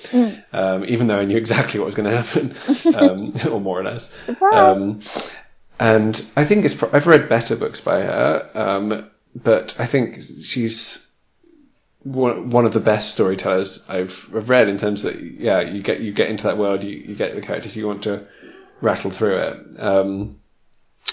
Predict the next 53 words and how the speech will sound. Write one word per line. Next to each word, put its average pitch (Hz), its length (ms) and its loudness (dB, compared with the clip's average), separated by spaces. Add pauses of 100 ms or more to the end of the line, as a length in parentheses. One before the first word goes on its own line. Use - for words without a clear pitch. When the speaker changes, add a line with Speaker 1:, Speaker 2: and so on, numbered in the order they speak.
Speaker 2:
without, 139 360 8
without 127 300 6
being, 101 260 2
you 95 80 -6
know, 85 120 -8
like, 85 240 -12
a, 92 140 -2 (120)
a 98 40 -6
trashy 95 520 -4
writer, 92 460 0
it's, 107 180 -4
it's 113 140 -4
not 113 160 0
like, 247 360 4
Speaker 1:
No. 220 120 -6
Speaker 2:
yeah, 92 280 -4
it's - 180 -10
not - 300 -8
that - 160 -2
sort 92 140 -4
Speaker 1:
But 247 100 8
Speaker 2:
of - 40 -4
Speaker 1:
she's 349 160 2
not 339 140 6
a 262 60 4
Speaker 2:
stuff. - 140 -8
Speaker 1:
stylist, 208 760 2
she's 226 180 -4
a 220 40 0
storyteller, - 600 0
and 110 120 -6
there's 107 140 0
a 208 40 -2
difference. 107 380 2
Speaker 2:
Yeah. 117 100 -14 (320)
And 120 140 -2
she, 143 180 4
and 156 180 2
she's, 202 300 -2
yeah, 175 220 8
has 147 200 2
moments, 101 520 4
but, 127 320 4
but 127 140 4
generally, 98 600 2 (160)
and 170 560 6
that's 170 280 2
sort 196 160 2
of, - 60 0
it's 147 80 -4
sort 180 120 0
of 170 60 2
like 127 140 2